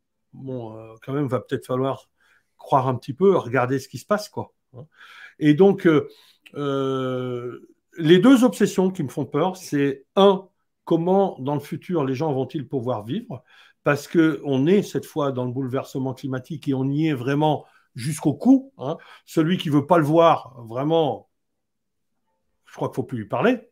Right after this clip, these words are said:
parce que ça sert à rien, on perd du temps à essayer de convaincre quelqu'un qui est dans l'autoconviction que, euh, tous les autres disent des conneries et que, et cetera, et cetera. On, on, on gagne son temps des fois à ne pas mener certains, certaines discussions.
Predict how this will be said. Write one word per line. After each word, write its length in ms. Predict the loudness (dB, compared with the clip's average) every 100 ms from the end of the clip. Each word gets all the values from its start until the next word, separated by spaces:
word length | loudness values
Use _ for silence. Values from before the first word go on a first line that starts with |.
| -20
parce 120 | -16
que 80 | -14
ça 160 | -12
sert 160 | -8 -4
à 200 | -2 2
rien, 120 | 2
on 100 | 0
perd 200 | -2 -6
du 100 | -6
temps 140 | -4 -4
à 80 |
essayer 260 | -4 -6 -8
de 60 | -6
convaincre 420 | -6 -4 -6 -10
quelqu'un 380 | -10 -4 -4 -4 -10 -20 -20 _ -6
qui 240 | 2 4
est 80 | 4
dans 160 | 2
l'autoconviction 1000 | 2 2 2 -2 -2 -4 -4 -4 0 0
que, 120 | 0 4
euh, 320 | 4 2 -2
tous 140 | -4
les 200 | -2 0
autres 220 | 0 0 -4
disent 300 | -10 -8 -4
des 140 | -4
conneries 520 | -4 -6 -2 -2 0 -2
et 140 | -2
que, 280 | -2 -2 -2
et 60 |
cetera, 340 | -6 -10 -6 -6
et 40 |
cetera. 360 | -8 -20 -20 _ _ _ _ _ _ _ _ _ _ -14
On, 280 | -8 -8 -8
on, 220 | -10 -16 _ _
on 100 | 2
gagne 200 | 6 6
son 160 | 4 2
temps 160 | 2
des 80 | 2
fois 160 | 2 0
à 20 |
ne 60 | 2
pas 100 | 0
mener 240 | 0 -2
certains, 360 | -4 -6 -6 -8 -12
certaines 380 | -10 -8 -6 -8
discussions. 420 | -8 -14 -16 -18